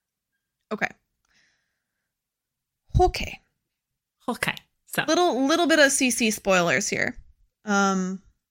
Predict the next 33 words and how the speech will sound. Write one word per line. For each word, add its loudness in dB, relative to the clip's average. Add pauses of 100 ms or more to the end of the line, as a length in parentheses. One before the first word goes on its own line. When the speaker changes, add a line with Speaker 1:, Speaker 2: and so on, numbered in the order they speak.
(760)
Speaker 1:
not 2
a 0
ton. -4
So, 0 (160)
you -8
know, -2
one 2
minute -6
forward -14
if -10
you -12
don't -8
wanna -12
listen -20
to -20
them. -20 (1800)
So -4
what 0
Cass 2 (140)
says 0 (240)
is 0
that 4
the -4
Bone 2
Carver 0
might 4
have -4
been -2
one -2
of -4
these -2
old -4
gods, -4